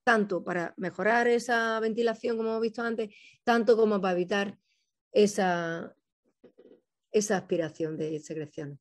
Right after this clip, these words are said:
¿Cómo aspiramos? Pues siempre con uso de guantes estériles,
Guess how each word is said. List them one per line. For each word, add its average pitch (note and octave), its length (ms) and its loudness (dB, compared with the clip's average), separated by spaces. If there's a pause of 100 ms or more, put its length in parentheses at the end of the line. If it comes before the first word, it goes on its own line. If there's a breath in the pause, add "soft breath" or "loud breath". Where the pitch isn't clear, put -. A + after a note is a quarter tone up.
(680 loud breath)
¿Cómo C4+ 200 4
aspiramos? G#3+ 540 0
Pues F3 100 -4
siempre G3+ 280 2
con G#3 160 2
uso A3 180 2
de A3+ 80 6
guantes A#3 300 2
estériles, C#4+ 460 0